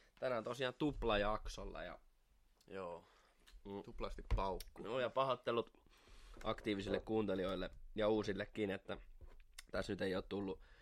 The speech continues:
Speaker 1: jakso, mutta tässä tosiaan on ollut vähän niin sanotusti kiireitä, että ei ole vaan yksinkertaisesti pystynyt, mutta korvataan se nyt sitten tällä, että tulee heti kaksi.
Speaker 2: Niin. Oli tosiaan laivareissua ja on töitä ja tatuointiaikaa sun muuta, niin no,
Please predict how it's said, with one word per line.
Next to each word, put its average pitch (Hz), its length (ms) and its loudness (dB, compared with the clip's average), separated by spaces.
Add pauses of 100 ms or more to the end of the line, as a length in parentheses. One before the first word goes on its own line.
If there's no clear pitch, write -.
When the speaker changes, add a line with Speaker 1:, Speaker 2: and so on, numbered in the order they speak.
(420)
Speaker 1:
jakso, 113 260 -2
mutta 110 100 -8
tässä - 160 -6
tosiaan 117 340 0
on 113 60 0
ollut 113 140 0
vähän 110 200 0
niin 104 140 -2
sanotusti 101 280 -8
kiireitä, 98 520 0
että 95 200 -10
ei 98 60 -4
ole 90 80 -6
vaan 92 140 -4
yksinkertaisesti 92 580 -10
pystynyt, 87 380 -12
mutta 87 240 -10
korvataan 113 480 -2
se 120 80 -10
nyt 113 160 -8
sitten - 280 -14
tällä, 92 240 2
että 85 160 -6
tulee 87 320 -2
heti - 200 -8 (220)
kaksi. - 100 -10
Speaker 2:
Niin. 113 420 -6 (800)
Oli 107 220 -6
tosiaan 110 380 2
laivareissua 104 800 6
ja 90 140 0
on 92 260 -8 (120)
töitä 90 320 -2
ja 73 180 -6 (300)
tatuointiaikaa 92 840 -2
sun 92 120 -14
muuta, 92 360 -12
niin 87 140 -18 (1080)
no, 107 140 -6